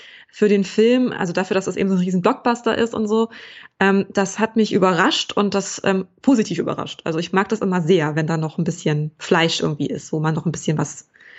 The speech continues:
ja, einfach noch ein bisschen was mitkriegt irgendwie. Außer, dass man große Augen macht, weil die großen Augen, das, ich finde, das, das, das,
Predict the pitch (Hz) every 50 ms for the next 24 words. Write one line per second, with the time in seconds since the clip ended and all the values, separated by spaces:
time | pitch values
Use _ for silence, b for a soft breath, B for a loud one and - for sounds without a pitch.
0 | B B B B B B B B B 320 320 240 233 240 226 208 220 233 240 220
1 | 180 185 - 208 240 240 - - - 151 135 - - - 156 151 151 151 _ 160
2 | 160 156 156 B B B B B B B B B - 180 190 214 - - 208 185
3 | 180 175 - 185 190 180 - 185 175 196 - - 196 208 196 185 156 147 147 -
4 | - - 165 165 165 190 180 - 226 226 - 240 - - - 254 262 269 254 226
5 | 226 - - - 214 - - 240 254 233 220 214 - - - - - - - 202
6 | - - - - - - - - - _ - 202 - - - _